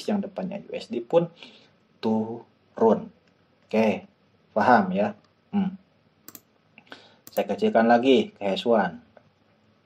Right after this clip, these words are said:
Nah, kalau di sini gimana nih, Bang, nih? Open posisi boleh nggak? Ada rally, best rally yang nge-break daripada resisten, resisten, resisten, resisten. Ya, boleh-boleh saja, silahkan. Tapi,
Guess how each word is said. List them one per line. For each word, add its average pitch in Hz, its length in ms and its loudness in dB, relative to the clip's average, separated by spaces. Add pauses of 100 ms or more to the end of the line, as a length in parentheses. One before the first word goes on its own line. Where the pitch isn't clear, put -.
(540)
Nah, 107 160 2
kalau 117 160 8
di 127 160 6
sini 143 240 2
gimana 127 320 6
nih, 135 160 4
Bang, 143 160 8
nih? 135 160 2
Open 113 240 -2
posisi 107 240 0
boleh 127 320 2
nggak? 113 160 2
Ada 110 160 -2
rally, 135 320 4
best 113 320 0
rally 123 160 4
yang 117 80 0
nge-break 104 320 -2
daripada 107 480 -6
resisten, 120 560 0
resisten, 101 480 -2
resisten, 98 400 -6
resisten. 104 480 -2 (720)
Ya, 120 320 4
boleh-boleh 104 560 4
saja, 104 800 0
silahkan. 98 560 -4
Tapi, - 480 -8